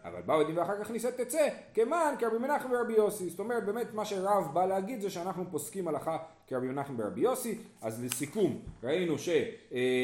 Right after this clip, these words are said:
אה, אמר רב לא שנו אלא שנישאת בעד אחד, אבל נישאת על פי שני עדים לא תצא, אז אמרנו שזה, אה,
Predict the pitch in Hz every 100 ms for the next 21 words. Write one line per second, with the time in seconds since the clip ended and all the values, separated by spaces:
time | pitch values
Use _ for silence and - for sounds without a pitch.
0 | 131 - 135 131 156 170 165 170 165 165
1 | 160 156 156 170 151 156 156 156 123 123
2 | 131 156 143 143 139 139 131 113 - 208
3 | 285 294 - - 117 113 139 214 240 -
4 | 170 208 220 214 214 - - 151 151